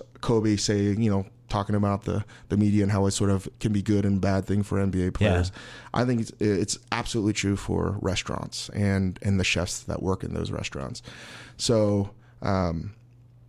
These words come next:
Speaker 1: we came at the age right when food blogging started to happen.
Speaker 2: Right.
Speaker 1: And people felt more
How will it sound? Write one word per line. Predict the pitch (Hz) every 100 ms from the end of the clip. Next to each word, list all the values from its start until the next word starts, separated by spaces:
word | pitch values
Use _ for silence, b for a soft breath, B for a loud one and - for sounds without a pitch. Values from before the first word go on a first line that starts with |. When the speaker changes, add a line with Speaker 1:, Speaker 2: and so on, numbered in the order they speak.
| - - - - -
Speaker 1:
we | 120
came | - 131 120
at | 113 92
the | -
age | 113 117 104
right | 98 101 117 -
when | 107
food | 104 - 113 101
blogging | 104 107 110 110
started | - 104 107
to |
happen. | 107 104 104 107 107 104 101 - B 92
Speaker 2:
Right. | 82 78 -
Speaker 1:
And | 110 104 101 101 101 98 -
people | 113 107 101
felt | - 110 101 90
more | 104 104 101